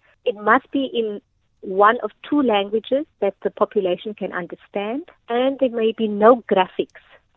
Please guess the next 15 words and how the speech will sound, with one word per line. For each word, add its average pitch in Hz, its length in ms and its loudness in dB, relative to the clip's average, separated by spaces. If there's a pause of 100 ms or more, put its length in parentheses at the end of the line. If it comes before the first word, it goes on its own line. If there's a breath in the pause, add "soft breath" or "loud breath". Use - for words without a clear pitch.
that 196 200 -2 (140)
actually 214 540 -8 (280 soft breath)
market 196 560 4 (440)
that 190 220 0 (260)
infant 214 400 -2
formula, 190 440 2 (140)
such 240 180 0 (120)
as 190 320 2 (580 soft breath)
teddy 247 220 4
bears 190 280 4 (100)
on 190 140 -6
the 185 80 -8 (120)
tin 170 160 -4 (400)
or 185 360 6
words 208 420 8